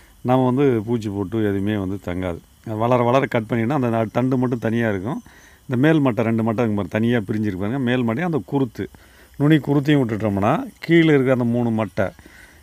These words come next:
இதுல வந்து ஏழு மட்டை இருக்கு, கீழே இருக்க அந்த மூணு மட்டை கம்ப்ளீட் கட் பண்ணி, அதை வந்து சுத்தம் பண்ணிட்டோம்னா, நம்ம வந்து பயப்பட தேவையில்லை. அது பாருங்க, கீழ் மட்டையிலிருந்து நுனியில ரெண்டு மட்டல், நன்-, ரெண்டு மடல், அதாவது ரெண்டு மட்டை, வாழை மட்டைன்னு, அது என்ன சொல்றது,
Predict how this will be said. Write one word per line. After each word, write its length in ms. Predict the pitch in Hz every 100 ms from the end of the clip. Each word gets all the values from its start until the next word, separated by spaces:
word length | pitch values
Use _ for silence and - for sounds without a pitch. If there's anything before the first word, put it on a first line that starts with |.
| -
இதுல 300 | 131 127 127
வந்து 220 | 131 143
ஏழு 160 | 139 139
மட்டை 240 | 135 120
இருக்கு, 160 | 113 160
கீழே 160 | 151 135
இருக்க 240 | 127 117
அந்த 40 | 113
மூணு 60 | 113
மட்டை 220 | 110 113 -
கம்ப்ளீட் 360 | 113 117 123
கட் 240 | 110 113 101
பண்ணி, 400 | 110 95 95 190 - _ _ - - -
அதை 240 | 139 139
வந்து 240 | 135 135 147 139 127 120 113 104
சுத்தம் 300 | 139 156 147
பண்ணிட்டோம்னா, 540 | 120 104 101 104 104 151 110 98 107
நம்ம 340 | 104 104 101
வந்து 420 | 98 98 110 98 85
பயப்பட 280 | 95 90 87
தேவையில்லை. 420 | - 87 87 104
அது 100 | 95
பாருங்க, 260 | 92 98 127
கீழ் 280 | - 120 117
மட்டையிலிருந்து 800 | 107 95 101 95 95 101 107 185 - - - - _ -
நுனியில 400 | 110 127 143 147
ரெண்டு 260 | 123 117 120
மட்டல், 340 | 110 101 117
நன்-, 300 | 104 110 120
ரெண்டு 300 | 131 113 107
மடல், 340 | 98 107 120 -
அதாவது 200 | 117 113
ரெண்டு 180 | 104 104
மட்டை, 380 | 98 92 107 98 -
வாழை 300 | 104 104 101
மட்டைன்னு, 540 | 95 82 98 95 95 92 92 90 92 - - - - -
அது 120 | 117
என்ன 140 | 107 110
சொல்றது, 380 | 104 95 98